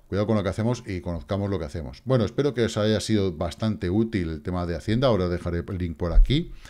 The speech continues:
Eh, no vamos a ver más porque creo que es, mm, es tontería. Hay que esperar a que esto pare,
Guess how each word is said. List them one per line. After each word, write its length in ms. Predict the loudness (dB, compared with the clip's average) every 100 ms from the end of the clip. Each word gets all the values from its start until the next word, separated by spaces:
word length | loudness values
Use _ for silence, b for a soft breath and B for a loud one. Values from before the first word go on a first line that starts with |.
| B B
Eh, 60 | 2
no 140 | 6
vamos 240 | 6 6
a 60 | 4
ver 100 | 4
más 160 | 2 2
porque 260 | -2 -2
creo 160 | -2 -2
que 60 |
es, 140 | -4 -6
mm, 280 | -6 -6 -8 -12
es 160 | -12 -8
tontería. 400 | -8 -6 -4 -2
Hay 80 |
que 60 | -4
esperar 320 | -6 -4 -4
a 40 | -6
que 60 |
esto 240 | -8 -8 -4
pare, 300 | 0 0